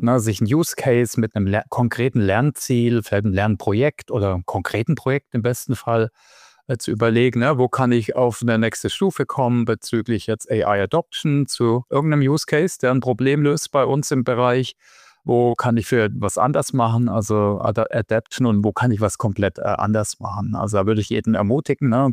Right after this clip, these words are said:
Gibt ja immer Entwicklungspläne am Anfang vom Jahr, da drei neue Entwicklungsziele würde ich jedem vorschlagen, ne, dass man, und i-, ich glaub,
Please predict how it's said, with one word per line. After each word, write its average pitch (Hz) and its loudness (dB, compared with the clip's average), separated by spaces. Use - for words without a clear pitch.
Gibt - -6
ja - 2
immer 110 4
Entwicklungspläne 113 0
am 104 2
Anfang 104 0
vom 101 -2
Jahr, 101 2
da 101 2
drei 104 0
neue 107 2
Entwicklungsziele 113 0
würde 107 2
ich 92 -2
jedem 101 0
vorschlagen, 107 0
ne, 113 2
dass - -6
man, 107 2
und 127 0
i-, 151 -4
ich - -6
glaub, 135 0